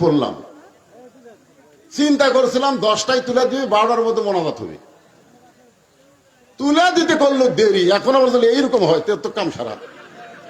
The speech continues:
আপনি কে? তো অপারেটর না এসে আপনি করলে কাম হবে তাই? হ্যাঁ?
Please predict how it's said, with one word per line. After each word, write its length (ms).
আপনি 260
কে? 260
তো 80
অপারেটর 400
না 220
এসে 140
আপনি 240
করলে 200
কাম 180
হবে 180
তাই? 300
হ্যাঁ? 180